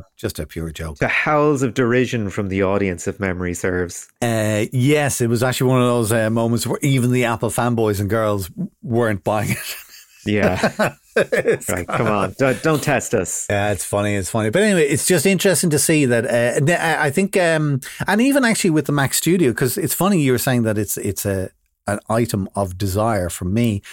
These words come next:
Speaker 1: and I'm kinda
Speaker 2: Mm.
Speaker 1: going, "Eh, not really."
Speaker 2: Mm.
Speaker 1: I've kind of heard that from a lot of people as well. And they're all kinda going, "Eh,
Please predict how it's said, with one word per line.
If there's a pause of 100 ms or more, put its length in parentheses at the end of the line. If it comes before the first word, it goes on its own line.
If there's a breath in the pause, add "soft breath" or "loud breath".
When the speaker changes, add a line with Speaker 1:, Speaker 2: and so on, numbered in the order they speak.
(120)
Speaker 1:
and
I'm
kinda
Speaker 2:
Mm.
Speaker 1:
going,
"Eh, (200)
not
really." (520 loud breath)
Speaker 2:
Mm. (920)
Speaker 1:
I've
kind
of
heard
that
from
a
lot
of
people
as
well. (600)
And
they're
all
kinda
going,
"Eh,